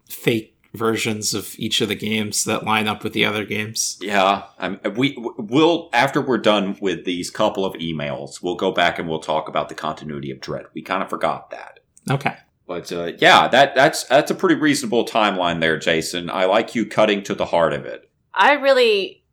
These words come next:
Speaker 3: it would be nice if we saw a little bit more of civilian life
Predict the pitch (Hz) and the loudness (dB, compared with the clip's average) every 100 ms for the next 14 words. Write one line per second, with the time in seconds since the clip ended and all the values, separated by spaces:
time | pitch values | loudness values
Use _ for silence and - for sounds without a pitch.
0 | _ _ 180 214 277 262 196 180 175 170 | _ _ 2 4 4 4 6 6 6 2
1 | - - 170 - 165 160 - 165 160 165 | -4 -6 -6 2 6 6 4 -2 -2 -2
2 | 165 151 147 151 139 - 156 - - _ | -2 -4 -4 -2 -2 -4 -8 -10 -20 _
3 | - - 156 175 165 156 143 131 135 151 | -10 -8 -2 0 0 -2 -6 -2 -2 -4
4 | - | -12